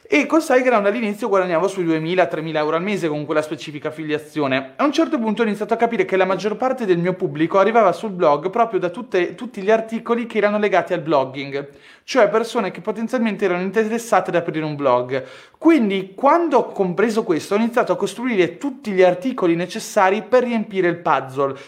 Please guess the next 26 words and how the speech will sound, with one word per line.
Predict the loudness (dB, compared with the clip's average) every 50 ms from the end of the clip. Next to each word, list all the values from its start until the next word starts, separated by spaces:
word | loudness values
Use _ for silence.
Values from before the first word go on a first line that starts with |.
| -20 -12 -6
il | -2 -2 -2 -2
puzzle | 2 2 4 4 4 0 0 0 2 2 2 2
del | 0 0 2
mondo | 2 -2 -2 -2 0 0
del | 0 0 0
blogging, | -2 0 0 0 0 0 -4 -8 -8 -6 -4 -4 -6 -6 -8 -18 -14
cioè | -6 -2 -2 -2 0
come | -2 -4 -2 0
guadagnare | 0 0 0 0 -2 -4 -4
con | -4 -6
un | -4
bo-, | 0 2 2 2 0 -2
un | -6 -4
blog, | 0 0 0 0 0 -4
come | -6 -6 -4 -4
creare | -2 -2 -2 -2 -2
un | -4
blog, | -2 0 0 0 0 -2 -6
come | -8 -6 -6 -6
acquistare | -6 -6 -8 -6 -2 0 0 0 2
l'hosting, | 2 0 0 -2 -6 -10 -8 -8
come | -6 -6
acquistare | -6 -6 -8 -10 -6 -4 -4 -4
un | -4
dominio, | -6 -6 -6 -6 -6 -6 -8 -6
come | -4 -4 -4